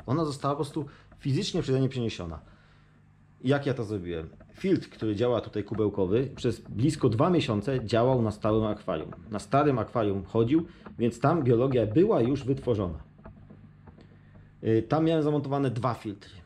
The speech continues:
Y, złoża z drugiego filtra, to była ta rura, którą potem użyłem do, do, y, małego akwarium. Ktoś chce, to się cofnie, to se znajdzie. Y, złoża z tamtego włożyłem do narurowca.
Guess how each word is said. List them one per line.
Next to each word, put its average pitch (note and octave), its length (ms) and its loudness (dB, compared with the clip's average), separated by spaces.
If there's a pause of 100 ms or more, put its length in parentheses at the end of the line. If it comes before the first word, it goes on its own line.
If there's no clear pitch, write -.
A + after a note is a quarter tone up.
(1000)
Y, G2+ 320 0 (260)
złoża C3+ 460 2
z A#2 460 -2
drugiego C3 400 4
filtra, G#2 380 -6
to A2+ 120 -6
była G#2 180 -2
ta A2 160 0
rura, A2 240 0
którą F#2+ 360 -10
potem G2 320 -4
użyłem F#2+ 400 0
do, F#2 200 2
do, F2+ 320 0 (540)
y, G2 160 0
małego G2 340 2
akwarium. F#2+ 480 -2 (380)
Ktoś - 280 -4
chce, - 220 -4
to - 80 -8
się - 120 -12
cofnie, F#2 320 -6
to E2 140 -14
se D2+ 100 -14
znajdzie. G2 400 -2 (760)
Y, A2 580 2
złoża C3+ 360 2
z - 60 -4
tamtego C#3+ 440 -2
włożyłem A#2+ 440 0
do A#2 180 2
narurowca. G#2+ 600 -2